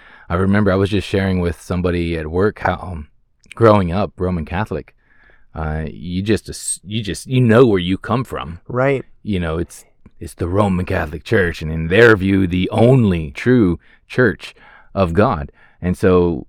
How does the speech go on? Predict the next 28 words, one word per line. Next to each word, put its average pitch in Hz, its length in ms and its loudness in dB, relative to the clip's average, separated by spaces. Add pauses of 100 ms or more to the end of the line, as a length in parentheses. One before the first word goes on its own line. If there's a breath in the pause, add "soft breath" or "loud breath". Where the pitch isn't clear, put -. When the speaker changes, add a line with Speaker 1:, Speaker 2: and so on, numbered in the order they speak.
(180)
Speaker 1:
that 107 200 2
was 98 200 -2
like 98 280 2
the, 87 400 -2 (140)
the 92 80 0
mantle 98 480 2
that 90 220 0
we 92 200 2
wore, 85 540 2
and 82 160 -2
I 95 160 2
wore, 85 380 2
and 80 120 0
I 85 140 -2
proudly 87 400 2
boasted 85 500 2
of. 71 240 -6
And 85 240 -6
so 92 120 -2
I 87 100 4
would 87 160 0
ask, 87 440 -6 (360 soft breath)
you 101 80 0
know, 76 240 -4 (1000 soft breath)
others, 90 500 0 (280)
"Well, 92 160 0
where 101 180 6
do, 101 220 0